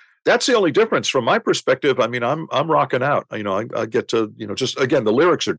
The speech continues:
different. If you took the lyrics out, you know, we would be regarded as a, uh, world-class band.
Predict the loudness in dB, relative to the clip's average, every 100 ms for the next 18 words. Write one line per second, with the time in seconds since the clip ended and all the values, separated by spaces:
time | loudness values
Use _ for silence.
0 | _ -4 -4 -10 _ _ _ _ _ -4
1 | -2 -2 -2 0 2 4 4 2 -4 -8
2 | -10 -6 -2 0 0 0 -2 -2 -2 -2
3 | -4 -4 0 2 2 0 -2 -2 -2 0
4 | -2 0 2 2 2 2 2 -2 -4 -4
5 | -10